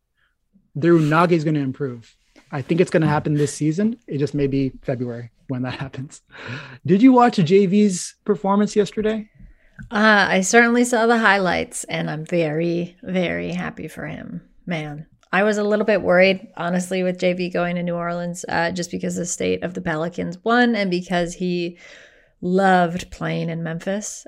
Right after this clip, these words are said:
Speaker 2: uh, and I think was such a fit for that group. But I'm very happy for him. Man, all t-, like, career high points, uh, and career high three-point shooting.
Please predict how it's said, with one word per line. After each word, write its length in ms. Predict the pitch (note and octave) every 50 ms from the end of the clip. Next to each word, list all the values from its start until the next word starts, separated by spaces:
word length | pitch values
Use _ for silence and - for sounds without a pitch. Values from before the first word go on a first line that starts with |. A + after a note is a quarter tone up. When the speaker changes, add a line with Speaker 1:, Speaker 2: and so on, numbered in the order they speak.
| _ -
Speaker 2:
uh, 20 |
and 400 | F3 E3+ E3 E3 D#3 - E3 E3
I 100 | D#3+ E3+
think 340 | F3 - F3 E3+ E3+ - _
was 160 | E3 E3+ F3
such 300 | - - - E3+ E3 -
a 80 | - D3+
fit 440 | - - - E3 E3+ - - - -
for 180 | _ _ - F3+
that 240 | F#3 E3 D3+ D#3+ -
group. 360 | - E3+ F3+ F#3 - - - _ _ _ _ _ _ _
But 440 | - F3 E3 E3 E3 F3 - - _ _ _ - - - -
I'm 160 | - E3 E3 E3
very 600 | F3+ F3 F3+ F#3+ G3 G3+ G3+ G3 G3+ G#3 - _ _
happy 320 | - G#3 B3 - - G3+
for 220 | F3+ - - E3 D#3+
him. 520 | F3 E3 E3 E3 - F3 F3+ F3+ F3+ - _ _
Man, 480 | - F3 G3 A#3 A3+ F3 D#3 E3 F3 F3 - _ - - - - -
all 180 | D#3+ F3+ G#3+
t-, 120 | - - - -
like, 220 | F3+ F3+ F3 F3+
career 320 | - - F3+ F#3+ G3 G#3 G#3
high 160 | G#3+ G3+ G#3
points, 640 | G#3 - F#3+ F3+ F#3 F#3+ G3+ G3 - - - - - _ _ _ _ _ _ _ _ _ _ _
uh, 40 | - E3+ E3+ E3+ E3 E3 -
and 240 | - F3+ F3+ F3+ F3+
career 200 | F3+ F3+ F3+ F3+
high 280 | F3 F3 F3 F3+ F3 F3+
three-point 420 | - F#3+ F#3+ F#3+ - A#3 A#3+ A#3+
shooting. 440 | A#3+ - B3+ B3 C4 C#4 D4+ D#4+ -